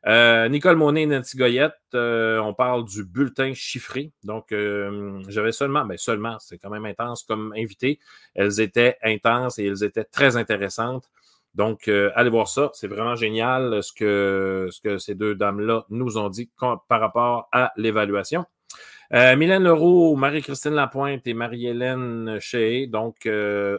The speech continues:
eux autres, euh, on parlait des stagiaires, puis des en-, des enseignants associés, puis des superviseurs. Quel est le rôle de chacun ?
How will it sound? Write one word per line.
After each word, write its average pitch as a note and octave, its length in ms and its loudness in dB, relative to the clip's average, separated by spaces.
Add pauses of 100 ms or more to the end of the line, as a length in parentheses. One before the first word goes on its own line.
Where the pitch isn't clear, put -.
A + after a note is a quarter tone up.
(120)
eux G#2 180 -4
autres, C3 340 -2
euh, G#2 180 -2
on G2+ 80 -6
parlait A#2+ 260 -2
des C3 160 -2
stagiaires, B2+ 680 2
puis A#2+ 140 -10
des G#2+ 200 -6
en-, A2+ 120 0
des G#2+ 260 -4
enseignants B2+ 500 -6
associés, - 440 -8
puis G#2+ 120 -18
des G#2 120 -4
superviseurs. B2 760 -2 (760)
Quel D#3 180 4
est F#3 120 4
le C#3+ 100 8
rôle C3 320 6
de A#2+ 100 2
chacun ? A#2+ 720 -4